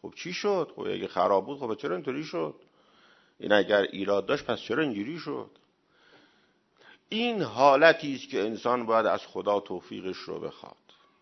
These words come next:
و این خیلی عجیبه. و به عکسش هم هست. پدری را می‌بینی با فرزندش، هر دو خب از یک اصلن، از یک ریشن، از یک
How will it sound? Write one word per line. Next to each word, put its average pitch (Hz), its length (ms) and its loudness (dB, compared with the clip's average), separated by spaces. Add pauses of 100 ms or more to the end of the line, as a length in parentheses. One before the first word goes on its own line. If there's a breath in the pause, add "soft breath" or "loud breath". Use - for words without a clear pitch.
(760 soft breath)
و 101 80 4
این 170 420 4
خیلی 127 420 -2
عجیبه. 85 760 -2 (680)
و 131 140 6
به 131 180 4
عکسش 180 600 2
هم 120 200 0
هست. 107 360 -10 (760 soft breath)
پدری 147 480 6
را 139 200 6
می‌بینی 110 720 -6 (580)
با 107 200 6
فرزندش، 104 840 2
هر 117 460 8
دو 165 720 6 (1040)
خب 151 260 6 (240)
از 120 200 6
یک 170 360 0
اصلن، 131 600 2
از 101 200 -2
یک 127 240 -2
ریشن، 113 600 -2
از 78 260 -4
یک 95 320 0